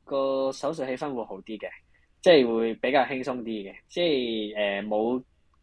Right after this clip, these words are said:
咁緊張咯。但係有啲醫生呢，即係去到教授級嗰啲咁樣啦，咁就通常個氣氛就會嚴肅啲啊，即係啲人都少啲講嘢啊，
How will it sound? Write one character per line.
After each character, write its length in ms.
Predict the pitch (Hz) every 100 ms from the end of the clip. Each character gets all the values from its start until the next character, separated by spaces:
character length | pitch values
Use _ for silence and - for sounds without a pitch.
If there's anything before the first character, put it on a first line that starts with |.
| -
咁 420 | 123 120 120 117 _ _ _ -
緊 340 | - 117 131
張 280 | 143 135 135
咯。 200 | 131 123
但 260 | 113 107 107
係 40 | 110
有 280 | 101 120
啲 80 | 151
醫 180 | 170 170
生 200 | 165 156
呢， 160 | 156 151
即 100 | 151
係 240 | 123 104 - - _ -
去 100 | 127
到 260 | 123 123
教 200 | 120 127
授 180 | 127 110
級 80 | - 147 -
嗰 140 | 117
啲 320 | 120 127 123
咁 40 | 110
樣 160 | 113
啦， 340 | 113 113 110 110 - - - _
咁 200 | 120 143
就 180 | 185 127
通 200 | 160 185
常 220 | 175 95
個 100 | 107
氣 160 | 117 127
氛 180 | 127 147
就 160 | 131 101
會 140 | 104
嚴 140 | 95
肅 140 | 92 113
啲 200 | 131 120
啊， 120 | 101
即 100 | 101
係 180 | 135 110 _ _ _ _
啲 160 | - 160
人 220 | 120 98
都 100 | 92
少 220 | 139 - 104
啲 220 | 107 127
講 240 | 95 92
嘢 280 | 113 95 87
啊， 240 | 85 82